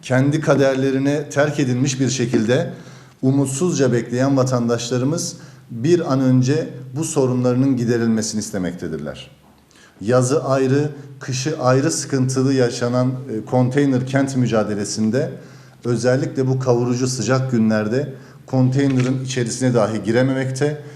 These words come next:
kapının önüne sermiş oldukları,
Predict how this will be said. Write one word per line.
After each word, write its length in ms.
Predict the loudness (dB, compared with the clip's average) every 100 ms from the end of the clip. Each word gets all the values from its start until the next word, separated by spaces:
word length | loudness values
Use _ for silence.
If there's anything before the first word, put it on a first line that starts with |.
| -20 -14
kapının 520 | -4 -2 0 0 0 -2
önüne 460 | -2 2 2 0 -4 -12 -16
sermiş 460 | -6 -2 0 0 0
oldukları, 600 | -2 -2 -2 -2 0